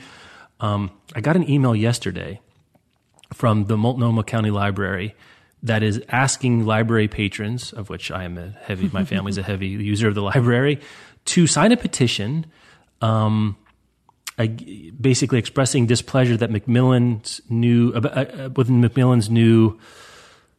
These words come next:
eight-week embargo on new ebooks. Basically, for the first eight weeks after a book is released, all libraries will only be able to purchase a single copy of new Macmillan ebooks. I'm reading direct-, directly from the email, which I put into a Google Doc, which I can look, link to in the show notes. You can see,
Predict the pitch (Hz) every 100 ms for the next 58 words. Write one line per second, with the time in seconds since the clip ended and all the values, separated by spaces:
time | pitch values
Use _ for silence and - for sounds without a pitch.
0 | _ 143 160 156 156 151 117 117 123 120
1 | 120 113 110 113 110 123 104 98 - -
2 | - - 117 107 - 110 98 - 156 139
3 | 127 120 117 117 117 135 117 104 120 117
4 | 104 101 143 - 120 127 123 120 110 117
5 | 120 120 107 - 117 107 104 - 160 156
6 | 143 127 123 107 117 113 95 107 101 104
7 | 92 82 110 104 101 98 101 - - 113
8 | 104 - 95 107 98 - 156 131 117 110
9 | 110 - 127 117 107 110 113 107 - 117
10 | 107 92 104 104 113 - 113 104 104 95
11 | - 101 95 - - 92 - 113 98